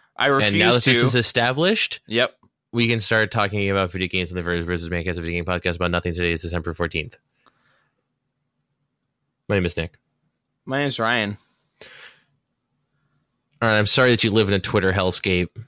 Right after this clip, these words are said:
Speaker 2: but it's
Speaker 1: Yeah.
Speaker 2: a Twitter. You are the architect of this Twitter hellscape.
Speaker 1: Yeah.
Speaker 2: Hey,
Speaker 1: But
Speaker 2: do you think do, do you think, uh, Yeti, a blue blackout Yeti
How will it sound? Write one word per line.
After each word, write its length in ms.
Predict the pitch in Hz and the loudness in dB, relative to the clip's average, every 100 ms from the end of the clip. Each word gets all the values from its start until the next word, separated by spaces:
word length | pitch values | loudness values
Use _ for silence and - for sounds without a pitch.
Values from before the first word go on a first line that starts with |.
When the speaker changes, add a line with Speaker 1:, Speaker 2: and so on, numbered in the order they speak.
| _ _ _ _ _ _ _ | _ _ _ _ _ _ _
Speaker 2:
but 140 | 107 101 | 0 2
it's 120 | 110 | 2
Speaker 1:
Yeah. 200 | 110 107 | 4 4
Speaker 2:
a 40 | |
Twitter. 240 | 107 101 101 | 4 4 2
You 200 | 107 113 | 4 4
are 40 | |
the 140 | 110 101 | 4 4
architect 580 | 101 104 - 95 87 | 2 2 -2 -2 -2
of 100 | 98 | -4
this 180 | 87 92 | -2 -4
Twitter 260 | - 95 82 | -4 -4 -4
hellscape. 480 | 85 90 - 73 - _ _ _ _ _ _ _ _ _ | -6 -6 -8 -12 -16 _ _ _ _ _ _ _ _ _
Speaker 1:
Yeah. 440 | - 127 117 107 104 | -2 0 2 2 0
Speaker 2:
Hey, 60 | - _ _ _ _ _ _ _ _ - | -6 _ _ _ _ _ _ _ _ 2
Speaker 1:
But 180 | 165 147 | 4 4
Speaker 2:
do 40 | |
you 60 | 120 | 2
think 360 | 208 208 - - - _ _ _ _ _ _ | 0 -4 -8 -20 -20 _ _ _ _ _ _
do, 120 | 139 143 135 | -14 -14 -12
do 140 | - | -8
you 40 | 160 | -6
think, 320 | - 233 - | -4 -6 -4
uh, 320 | 214 196 180 - 120 117 - | -2 -2 -2 -6 -12 -16 -6
Yeti, 460 | 117 117 120 113 - | 0 2 2 -2 0
a 80 | 113 | -2
blue 420 | 98 104 110 113 | 0 0 2 2
blackout 540 | 107 104 101 113 107 98 | 2 2 2 2 0 0
Yeti 580 | 95 95 98 98 98 | 0 0 0 -2 -4